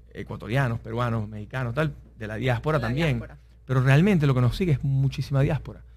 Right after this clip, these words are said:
Speaker 1: O sea, y realmente ahí es donde nosotros hemos conseguido un nicho que es, eh, darle un seguro internacional de expatriado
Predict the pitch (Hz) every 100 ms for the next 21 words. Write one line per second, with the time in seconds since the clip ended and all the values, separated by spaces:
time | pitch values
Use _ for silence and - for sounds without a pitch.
0 | - - - 117 113 120 117 117 120 123
1 | 123 143 135 139 160 127 107 104 135 143
2 | 139 135 123 107 117 135 131 120 151 -
3 | - - - - - 107 101 107 - 131
4 | 127 - 113 117 131 131 117 110 - 131
5 | 120 127 131 135 117 - 107 110 127 -
6 | - 113 107 - 151 151 196 117 151